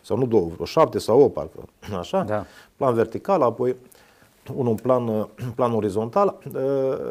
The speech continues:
Speaker 1: Deci n-a fost fără, și asta a fost recent,
Speaker 2: Da,
Speaker 1: un
Speaker 2: da.
Speaker 1: an sau doi în urmă, știi? Când ești lovit și cu o scândură în cap,
Speaker 2: Trebuie să-ți pui o serie de întrebări,
Speaker 1: și, bă,
Speaker 2: da?
Speaker 1: gata, mi-ajunge, da?
Speaker 2: Da.
Speaker 1: Poți să ies la pensie, ce să-mi risc viața,
Speaker 2: Da.
Speaker 1: știi?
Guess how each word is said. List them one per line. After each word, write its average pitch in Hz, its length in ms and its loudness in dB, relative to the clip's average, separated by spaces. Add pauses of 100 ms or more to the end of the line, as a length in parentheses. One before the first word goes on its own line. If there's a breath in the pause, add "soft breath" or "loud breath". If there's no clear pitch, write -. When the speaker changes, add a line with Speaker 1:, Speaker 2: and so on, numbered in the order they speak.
(400)
Speaker 1:
Deci 151 140 -2
n-a 233 180 -2
fost 247 300 0
fără, 175 380 0
și 151 100 -8
asta 202 160 -2
a - 20 -2
fost 202 200 2
recent, 170 440 0
Speaker 2:
Da, 113 300 0
Speaker 1:
un 120 60 -4
Speaker 2:
da. 143 80 2
Speaker 1:
an 143 60 4
sau 127 180 0
doi 123 220 2
în 113 80 0
urmă, 90 280 -2
știi? 107 260 -4
Când 117 220 -10
ești 156 160 0
lovit 147 340 0
și - 180 -10 (160)
cu 123 60 -6
o 117 40 -2
scândură 127 380 -4
în 107 100 -2
cap, 170 340 -4
Speaker 2:
Trebuie 131 260 0
să-ți 120 200 -14
pui 139 200 4
o 131 140 2
serie 135 220 0
de 131 60 2
întrebări, 135 380 0
Speaker 1:
și, 196 60 4
bă, 196 60 6
Speaker 2:
da? - 60 0
Speaker 1:
gata, 185 260 2
mi-ajunge, 147 480 2
da? 101 160 -2
Speaker 2:
Da. 110 320 -2
Speaker 1:
Poți 143 200 2
să 143 60 0
ies 117 100 0
la 117 140 4
pensie, 143 320 0
ce - 120 -12
să-mi 120 220 -4
risc 98 180 -4
viața, 87 340 -10
Speaker 2:
Da. 101 100 -8
Speaker 1:
știi? 92 120 -8